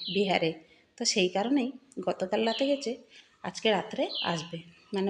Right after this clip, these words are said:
বুধবার রাত্রে গেছে, বৃহস্পতিবার রাত্রে আসবে, সরি, বিশ-, বুধবার সকালে গেছে, রাত্রে যায়নি, বুধবার সকালে গেছে, বৃহস্পতিবার রাত্রে আসবে। তো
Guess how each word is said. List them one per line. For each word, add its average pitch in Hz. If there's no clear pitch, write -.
বুধবার 185
রাত্রে 208
গেছে, 285
বৃহস্পতিবার 185
রাত্রে 226
আসবে, 180
সরি, 220
বিশ-, 202
বুধবার 202
সকালে 220
গেছে, 147
রাত্রে 196
যায়নি, 180
বুধবার 196
সকালে 180
গেছে, 277
বৃহস্পতিবার 202
রাত্রে -
আসবে। -
তো -